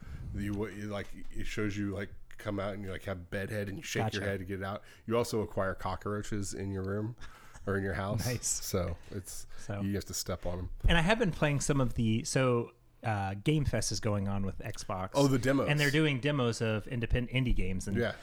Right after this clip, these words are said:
Speaker 2: so I've downloaded a few of those
Speaker 1: I have
Speaker 2: just,
Speaker 1: to look at those.
Speaker 2: just to
Speaker 1: I
Speaker 2: try
Speaker 1: really
Speaker 2: 'em
Speaker 1: don't.
Speaker 2: out, just 'cause there were ones that I was like, "Oh, that sounds interesting." So far, nothing's been like, "Oh, man,
Speaker 1: It's
Speaker 2: that's
Speaker 1: actually
Speaker 2: crazy."
Speaker 1: for next week, right? But they started it early?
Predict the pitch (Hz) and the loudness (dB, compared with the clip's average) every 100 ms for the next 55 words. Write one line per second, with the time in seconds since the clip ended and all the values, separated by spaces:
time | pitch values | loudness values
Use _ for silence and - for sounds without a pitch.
0 | - - 143 131 143 151 135 120 107 147 | -8 0 2 6 6 6 4 2 0 2
1 | 131 110 123 117 113 110 113 - 98 95 | 2 4 4 4 2 2 0 0 -2 -4
2 | - 92 - 262 220 180 135 147 139 127 | -6 -4 2 2 2 6 8 8 6 2
3 | 143 135 - 135 139 135 131 135 131 135 | 0 -2 -2 0 2 2 2 0 2 0
4 | 147 202 202 185 - 143 123 123 123 127 | 0 2 4 4 2 0 0 -2 -2 -2
5 | 139 120 123 - - 240 - 170 143 135 | 0 0 -2 -8 4 4 8 8 8 6
6 | 139 123 123 110 95 - - 180 170 160 | 4 4 2 2 0 -2 0 2 6 6
7 | 156 170 160 147 147 190 262 151 131 117 | 4 4 4 2 4 4 4 2 2 2
8 | 104 175 190 110 87 - - 180 107 - | 2 4 4 4 0 -2 -2 0 -2 -2
9 | 101 117 123 - 101 - 107 107 117 123 | -2 -2 -4 -4 -4 -2 -2 -2 -2 -4
10 | 127 139 156 | -6 -6 -8